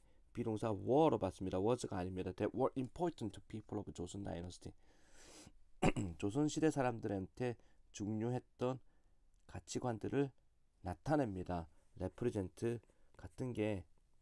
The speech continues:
symbolize, 상징한다라는 거죠. 문자도에 있는 동물이나 사물들은 그저 장식이 아니다.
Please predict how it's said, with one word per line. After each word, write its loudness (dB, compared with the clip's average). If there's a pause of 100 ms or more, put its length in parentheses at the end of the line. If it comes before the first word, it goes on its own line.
(3250)
symbolize, 0
상징한다라는 -4
거죠. -2 (1700)
문자도에 6
있는 -2
동물이나 0
사물들은 2
그저 2
장식이 -4
아니다. -2